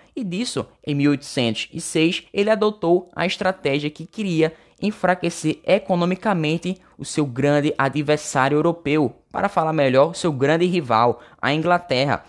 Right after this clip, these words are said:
E para isso ele impôs o bloqueio continental, que proibia o comércio dos demais países europeus com a Inglaterra. E assim Napoleão ameaçava com retaliações militares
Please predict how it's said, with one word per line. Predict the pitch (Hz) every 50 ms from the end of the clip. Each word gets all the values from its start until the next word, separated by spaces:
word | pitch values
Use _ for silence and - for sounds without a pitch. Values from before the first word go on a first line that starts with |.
| - - -
E | - 233
para | - - 233 220 196 151
isso | 151 165 180 - 208
ele | 196 214
impôs | 240 233 - - 180 185 196
o | 202
bloqueio | 185 185 196 196 196 - 180 190 202
continental, | - 214 214 - 233 220 220 233 226 - 151 131 131 135 - - - - _ _
que | - 135
proibia | - - 190 190 175 151 165 190
o | 220
comércio | 233 - 202 156 135 135 135 139 139 - 131
dos | 135 135
demais | 131 131 120 120 117 139 180 -
países | - - 143 123 143 143 127 127
europeus | 131 123 123 120 - - 120 135 151 185 185 -
com | - - 175 170
a | 170
Inglaterra. | 180 180 214 240 233 - 160 135 135 131 131 131 - - - - - - _
E | - 214
assim | 214 214 - 208
Napoleão | 208 214 214 214 220 190 160 147 147 156 160 165
ameaçava | 165 170 180 214 233 226 - - - 160 139 143 151 139
com | 131 - 127
retaliações | 123 127 135 127 - 135 127 123 120 117 - - 113 110
militares | 127 123 135 151 147 - - 123 120 123 135 160 -